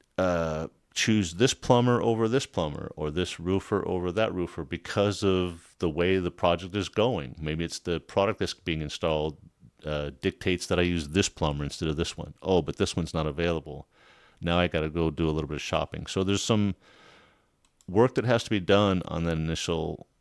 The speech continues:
uh, proposal kind of correction phase. Uh,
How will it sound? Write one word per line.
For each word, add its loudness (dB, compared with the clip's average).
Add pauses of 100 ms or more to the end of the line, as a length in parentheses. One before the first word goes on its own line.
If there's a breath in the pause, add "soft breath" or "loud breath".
(680)
uh, -6
proposal 2 (160)
kind -4
of -6
correction -4
phase. -10 (1300 soft breath)
Uh, 0